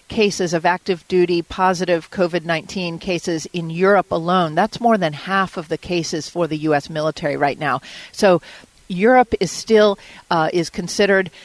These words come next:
the hotbed, the central focus right now. But you also have to remember the U S Navy is particularly vulnerable with its warships. They have been in and out of, uh, ports all over the world in the last few weeks.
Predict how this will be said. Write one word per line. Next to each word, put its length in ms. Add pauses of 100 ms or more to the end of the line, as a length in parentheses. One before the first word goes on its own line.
(140)
the 160
hotbed, 760
the 460
central 560
focus 640
right 200
now. 280
But 200
you 140
also 240
have 120
to 100
remember 320
the 100
U 160
S 180
Navy 460
is 80
particularly 640
vulnerable 640
with 240
its 240
warships. 600 (340)
They 160
have 240
been 220
in 200
and 140
out 220
of, 240 (100)
uh, 220
ports 560
all 180
over 180
the 80
world 480 (280)
in 100
the 100
last 320
few 160
weeks. 360